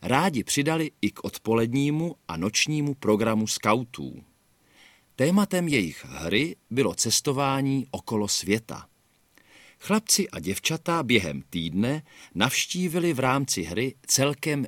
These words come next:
jedenáct zemí, kde plnili různé úkoly. Například na Slovensku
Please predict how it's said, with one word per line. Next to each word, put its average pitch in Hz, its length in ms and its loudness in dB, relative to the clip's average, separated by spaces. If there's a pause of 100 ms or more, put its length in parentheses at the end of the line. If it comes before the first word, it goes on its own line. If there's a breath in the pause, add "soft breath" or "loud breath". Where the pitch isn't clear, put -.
jedenáct 139 680 0
zemí, 85 640 -2 (300 loud breath)
kde 78 200 -6
plnili 143 520 0
různé 113 560 0
úkoly. 95 600 -4 (840 soft breath)
Například - 640 -4
na 71 140 -10
Slovensku 82 800 -4